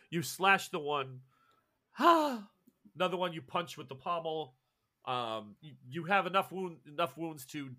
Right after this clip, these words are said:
disable or make the other ones. You slap one sword out of his hand, and the other one you put at the point.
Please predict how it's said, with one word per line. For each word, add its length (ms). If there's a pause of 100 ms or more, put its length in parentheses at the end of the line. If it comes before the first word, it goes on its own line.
(380)
disable 480
or 480 (400)
make 180
the 120
other 100
ones. 180
You 60
slap 380
one 140
sword 280
out 120
of 40
his 120
hand, 180
and 100
the 60
other 100
one 100
you 60
put 160
at 80
the 80
point. 300